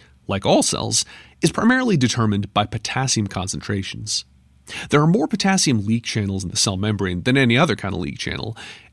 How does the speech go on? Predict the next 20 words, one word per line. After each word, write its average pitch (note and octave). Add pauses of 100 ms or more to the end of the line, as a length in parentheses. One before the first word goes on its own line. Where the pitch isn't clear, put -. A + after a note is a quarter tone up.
and B2+
the A#2
more A3
permeable F3
a A2
membrane G#2
is G2+
to F#2
an F2+
electrolyte, - (380)
the A2
more E3+
influence D3
that A2
electrolyte G#2
has F#2+ (160)
over A2+
its -
resting C3
potential. -